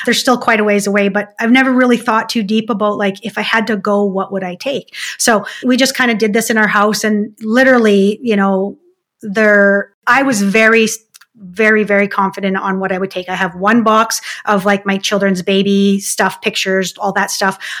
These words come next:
And I have a box of my wedding stuff with my wedding dress and some knickknacks, cards that people have given me over the years. So two kind of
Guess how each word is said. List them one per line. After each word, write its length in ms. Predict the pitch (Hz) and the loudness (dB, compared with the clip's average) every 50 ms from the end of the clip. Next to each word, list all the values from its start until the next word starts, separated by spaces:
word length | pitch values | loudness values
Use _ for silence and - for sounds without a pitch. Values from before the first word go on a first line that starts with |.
| - - - | -12 -8 -4
And 120 | 220 208 | -2 0
I 40 | 196 | 2
have 160 | 196 208 185 | 2 0 0
a 40 | 190 | -2
box 360 | 170 - 202 202 196 196 - | 0 2 2 2 2 0 -2
of 80 | 202 190 | -6 -4
my 120 | 196 185 | -4 -2
wedding 280 | 180 220 262 262 262 254 | 0 2 2 2 0 0
stuff 240 | 247 - 262 247 247 | 0 0 -2 -2 -4
with 100 | 196 - | -6 -10
my 100 | 180 185 | -6 -2
wedding 320 | 196 226 240 247 233 233 | 0 0 0 2 0 0
dress 340 | 220 220 220 220 214 208 - | 0 0 0 0 0 -2 -4
and 140 | 202 196 - - - - - _ _ - | -6 -8 -8 -10 -16 -20 -20 _ _ -14
some 360 | 220 - - 226 208 202 196 208 | -8 -2 0 2 2 4 4 4
knickknacks, 560 | 220 220 214 - 220 208 214 214 208 - - | 2 2 0 0 0 2 2 0 0 -4 -6
cards 380 | - - 226 208 208 202 185 | -4 0 0 2 2 0 0
that 240 | 196 202 208 - _ - | -2 -4 -6 -6 _ -8
people 200 | 226 208 208 202 | -6 -6 -6 -6
have 80 | 180 | -4
given 140 | 208 196 185 | -4 -4 -2
me 100 | 190 196 | -2 -4
over 100 | 190 185 | -4 -4
the 100 | 185 196 | -4 -4
years. 240 | 175 170 - - - - | -6 -6 -10 -16 -14 -8
So 180 | - 214 202 | -4 -4 -4
two 380 | 196 - - - 277 269 277 254 | -4 -2 -2 0 2 2 2 0
kind 240 | 262 - 247 233 220 | -2 -2 -2 0 0
of 100 | 214 202 | 0 -2